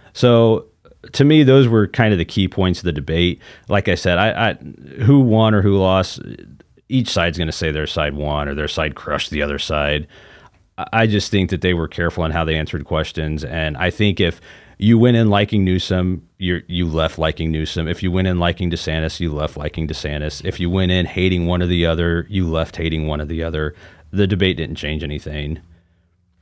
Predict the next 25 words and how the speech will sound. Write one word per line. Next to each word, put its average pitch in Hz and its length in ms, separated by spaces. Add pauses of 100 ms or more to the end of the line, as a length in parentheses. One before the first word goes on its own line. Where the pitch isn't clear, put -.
(120)
So 73 360 (180)
that's - 260
that. 73 320 (1400)
Some 143 220
more 151 120
information, 127 600
though. 104 480
Um, 101 300
there 110 100
was 104 120
another 117 280
hearing, 104 600 (520)
and 92 160
I, 92 60
obviously 95 540
there 87 80
are 82 40
several 85 360
hearings, 82 380
but 90 200
there 104 100
was 98 100
another 110 280
hearing 98 480 (440)
about 92 720